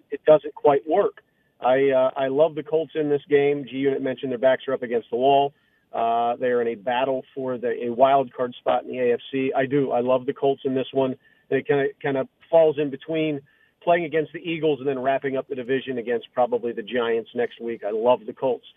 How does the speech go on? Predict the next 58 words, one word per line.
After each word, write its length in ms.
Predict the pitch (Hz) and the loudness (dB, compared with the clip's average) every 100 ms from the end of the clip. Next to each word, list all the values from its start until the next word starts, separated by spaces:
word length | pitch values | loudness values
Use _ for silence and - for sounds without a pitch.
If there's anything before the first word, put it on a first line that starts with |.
| _ - - | _ -20 -10
Uh, 200 | - 147 156 | 0 2 2
next 340 | 160 185 - - | 0 -4 -2 0
up, 200 | 190 185 | 0 0
I'm 180 | 170 147 | -4 -2
going 220 | 143 147 135 | 2 0 0
against 400 | 123 151 196 - - | -2 -2 -2 -8 -18
G 140 | 117 | -10
Unit, 440 | 135 123 120 135 - - | -6 -4 -4 -4 -6 -8
so 80 | - | -4
we 120 | 131 | -4
can 160 | 131 131 | -4 -4
have 240 | 123 123 | -2 0
a 180 | 117 117 - | 0 -2 -6
two-game 380 | - 185 151 135 120 - | -8 0 2 2 -2 -4
swing. 380 | 151 165 160 160 - _ _ - | 2 4 4 -2 -10 _ _ -2
I 120 | 165 | 2
love 240 | 165 180 | 2 2
the 80 | 165 | -2
Patriots 460 | 147 160 151 143 139 | -4 -4 -2 -6 -4
minus 280 | 135 135 - | -6 -6 -6
two 80 | 151 | -4
and 100 | 139 | -2
a 20 | |
half. 140 | 135 131 | -2 -2
I 60 | |
have 160 | 131 123 | -2 -2
much 240 | 147 202 - | -2 -2 -2
more 180 | 185 165 | -6 -4
faith 240 | 180 170 | -4 -2
in 80 | 151 | -4
the 80 | 135 | -4
Patriots 440 | - 170 156 143 | -6 -4 -4 -2
not 280 | 135 151 165 - | 0 0 -2 -4
losing 480 | 165 175 151 175 | -2 0 0 0
back-to-back 560 | 156 156 160 151 156 170 | 2 2 0 2 2 2
games, 300 | 156 165 160 | -2 -2 -4
and 80 | 135 | -8
at 80 | - - | -8 -4
two 80 | |
and 80 | 156 | -2
a 40 | 131 | 0
half, 240 | 143 160 - _ _ _ | 0 0 -4 _ _ _
I 60 | 127 | -8
feel 180 | - 143 | -2 -2
like 140 | 135 | -2
there's 220 | - 131 120 | -4 -8 -8
some 120 | 123 | -4
value 340 | 131 147 151 151 | 0 2 4 2
in 60 | |
that 180 | 147 147 | 0 -2
than 100 | 143 | -4
I 80 | 135 | -6
do 180 | 127 135 | -2 -2
against 220 | 127 123 | -2 -6
the 60 | - - | -10 -10
Steelers 340 | 156 156 143 127 | 0 4 4 0
avoiding 440 | 120 139 143 131 | 0 2 2 0
losing 340 | 139 143 127 | -4 -4 -6